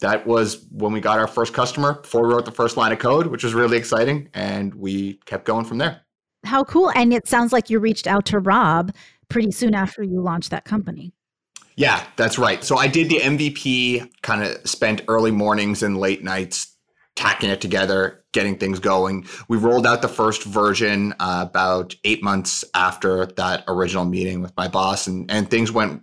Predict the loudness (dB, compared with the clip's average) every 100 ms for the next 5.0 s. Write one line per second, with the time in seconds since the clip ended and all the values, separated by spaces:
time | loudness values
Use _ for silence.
0 | _ -8 -2 2 4 2 2 2 2 0
1 | -4 -6 -14 -16 -14 -2 0 2 0 -2
2 | _ _ -2 0 0 -4 -6 -4 -2 -2
3 | -4 -4 -2 -2 -2 -2 -2 0 0 -2
4 | 0 2 2 0 -2 0 0 0 -2 -4